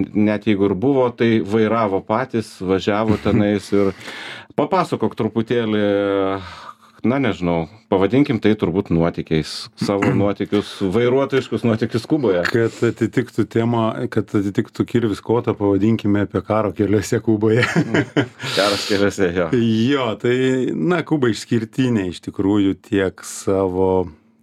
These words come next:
Speaker 2: mm, transporto pasirinkimu, mm, iš, iš to, ką galima įsigyti Kuboje ir turėti automobilį nuosavą arba nuomotis, tiek kelių kokybė,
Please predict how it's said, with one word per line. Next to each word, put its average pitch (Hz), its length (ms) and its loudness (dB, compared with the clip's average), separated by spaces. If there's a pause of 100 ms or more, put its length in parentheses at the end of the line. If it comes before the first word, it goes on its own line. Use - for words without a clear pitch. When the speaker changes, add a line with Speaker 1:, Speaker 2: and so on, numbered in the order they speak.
Speaker 2:
mm, 95 280 -10
transporto 135 800 0
pasirinkimu, 131 1000 0 (160)
mm, 120 800 0 (100)
iš, 104 220 -2 (120)
iš 107 200 -2 (400)
to, 120 240 0
ką 104 300 -2
galima 104 640 0
įsigyti 110 640 0
Kuboje 107 400 0
ir 101 40 -6
turėti 101 360 -2
automobilį 98 720 0 (400)
nuosavą 110 720 0
arba 92 280 -2
nuomotis, 95 680 0 (800)
tiek 104 400 -2
kelių 113 720 0
kokybė, 127 680 0